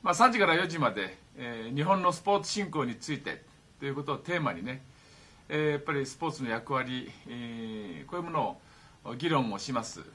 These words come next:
で、四時からいよいよ試合が始まってね、まあ、プロレスラーに、えー、その求心力、発信力、こういったことを、お、元気を与えてもらうようなね、そういう素晴らしい興行を見せてもらった上で、えー、希望者は、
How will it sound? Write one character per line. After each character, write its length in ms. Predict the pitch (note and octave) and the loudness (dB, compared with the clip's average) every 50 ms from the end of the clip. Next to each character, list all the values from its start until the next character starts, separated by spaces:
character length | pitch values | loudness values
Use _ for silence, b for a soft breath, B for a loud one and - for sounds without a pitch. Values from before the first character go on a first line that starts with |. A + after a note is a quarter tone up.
| - - - - - | -20 -20 -20 -12 -6
で、 80 | B2+ | 2
四 140 | C#3 F#3+ B3+ | 6 6 6
時 80 | A3+ G#3+ | 6 8
か 100 | F#3 D3+ | 8 8
ら 220 | B2+ A2+ - - - | 8 8 6 4 2
い 60 | F#3+ | 6
よ 80 | G3+ G3 | 6 6
い 40 | E3+ | 6
よ 80 | C#3+ | 6
試 180 | C3+ - - G3 | 2 4 6 6
合 80 | G3 | 8
が 100 | F#3 E3+ | 8 8
始 160 | E3 F3 D#3+ E3+ | 6 6 4 2
ま 80 | E3 | 2
っ 60 | D#3 | 2
て 80 | E3 D#3+ | 2 -2
ね、 200 | C3 G#2+ G2 - - - - | -4 -4 -6 -8 -16 -10 -6
ま 80 | A#2+ | -6
あ、 20 | - | -6
プ 200 | - - - F#3 | -6 -2 0 2
ロ 80 | G3 | 4
レ 100 | F#3+ G3 | 4 4
ス 140 | F#3 - E3 | 4 4 4
ラ 100 | C#3 A#2+ | 6 6
ー 40 | A2 | 4
に、 140 | G#2 F#2 - - B B B B B B B B B B B B B - | 4 -2 -8 -12 B B B B B B B B B B B B B -6
え 240 | - C3 B2+ A#2+ A#2 | -6 -4 -4 -4 -6
ー、 40 | A2+ | -6
そ 120 | - C#3 | -6 -4
の 80 | C3+ B2+ | -6 -6
求 260 | - - - G3 G3 | -4 -4 0 0 0
心 220 | D#3+ - F#3+ F3 D3 | 0 0 0 0 0
力、 400 | C3+ A#2 - - C3 A#2 - - - - - | 0 -2 -4 -4 -8 -8 -8 -8 -14 -18 -12
発 220 | - C#3+ C#3+ C#3 | -6 -6 -4 -2
信 160 | - F#3+ E3 | 0 0 0
力、 180 | C3+ A2 - - - - - - - | 0 -2 -2 -8 -12 -16 -18 -18 -10
こ 80 | - | -10
う 40 | D3+ | -8
い 20 | C#3+ | -4
っ 20 | |
た 100 | D#3 D#3 | -2 -2
こ 120 | D3+ D#3 | -2 -2
と 140 | D#3 - D#3 | -2 0 -2
を、 220 | C3+ - - - - B B B B B B B B B | -2 -2 -4 -8 -14 B B B B B B B B B
お、 260 | - G#2 G#2 G2+ G2+ G#2 - | -14 -12 -12 -12 -12 -10 -2
元 180 | - G3 G3+ - | 2 2 2 2
気 100 | - D#3 | 4 2
を 40 | C#3+ | 2
与 160 | C#3 F3 E3 | 4 4 4
え 80 | E3 D#3+ | 4 2
て 400 | - - D#3+ D#3+ D#3 D3+ - - - | 0 -2 0 0 0 -2 -4 -10 -8
も 120 | C#3 C3+ C#3+ | -2 0 2
ら 100 | E3 E3 | 2 4
う 60 | D#3 | 4
よ 100 | D#3 D3+ | 2 0
う 40 | B2+ | 0
な 80 | F#2 | -2
ね、 180 | G2+ A#2+ B2+ - - - - - | -4 -6 -8 -10 -14 -20 -20 -20
そ 140 | - - C3+ | -16 -10 -6
う 40 | C3+ | -6
い 220 | C#3 C3 C3 A2+ | -4 -4 -6 -8
う 40 | F2+ | -10
素 120 | - - | -10 -4
晴 80 | C#3 D3 | -2 0
ら 120 | D3+ D3 | 2 2
し 120 | C#3+ - D3+ | 0 -2 -8
い 40 | C3+ | -8
興 220 | - B2+ A#2+ A#2+ | -6 -8 -6 -6
行 120 | A#2 A2+ A2+ | -6 -6 -6
を 40 | A2 | -6
見 100 | A#2 A2+ | -8 -8
せ 120 | - A#2+ | -8 -12
て 140 | - - G#2 | -10 -10 -10
も 140 | F#2 G2 G#2 | -8 -6 -4
ら 100 | G#2 G2+ | -4 -6
っ 40 | - - - | -6 -10 -8
た 120 | - G#2 G#2 | -6 -6 -4
上 180 | A2 A2 G#2 | -4 -4 -4
で、 240 | G#2+ C3+ C3 A2 - B B B B B B B B B B B B B | -2 -2 -4 -4 -6 B B B B B B B B B B B B B
え 80 | - A#2 | -10 -10
ー、 40 | - | -8
希 160 | - - G3 | -4 2 8
望 160 | B3 C4 - | 10 12 12
者 160 | - G#3+ D3+ | 12 12 10
は、 260 | B2+ A#2 - - - | 10 10 8 6 0